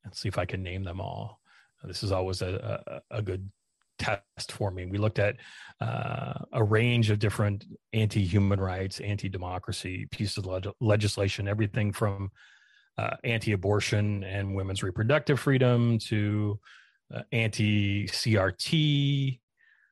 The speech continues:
um, to anti-L G B T Q I A legislation, to anti-protest legislation, uh,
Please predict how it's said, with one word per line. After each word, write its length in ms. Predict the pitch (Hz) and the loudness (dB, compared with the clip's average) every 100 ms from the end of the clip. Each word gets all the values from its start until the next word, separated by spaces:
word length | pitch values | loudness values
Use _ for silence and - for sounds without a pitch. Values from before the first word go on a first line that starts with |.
| - | -6
um, 640 | 113 107 107 107 113 113 | -4 -2 -2 -2 -2 -4
to 680 | - 110 104 101 101 101 - - | -2 2 4 4 0 -2 -6 -6
anti-L 680 | 107 107 104 110 107 104 107 | -2 0 0 0 0 2 0
G 240 | 101 95 | 0 -4
B 180 | 92 107 | -4 -4
T 160 | - 98 | -2 -4
Q 260 | - 101 | 0 0
I 140 | 92 95 | 2 2
A 280 | 110 131 | 4 4
legislation, 1080 | 127 120 117 110 120 110 - 107 107 107 107 - - - - _ | 4 4 2 0 0 0 0 0 2 0 -2 -6 -18 -20 -20 _
to 640 | - 101 95 95 92 95 - | -4 -2 -2 -4 -6 -6 -8
anti-protest 880 | - 95 - 107 - 160 - 151 - | -4 -4 -4 -2 4 4 6 2 2
legislation, 1160 | 135 127 120 - 117 110 - 107 104 104 101 95 _ _ _ _ _ | 2 2 2 2 2 2 0 0 0 -2 -4 -6 _ _ _ _ _
uh, 120 | 107 | -8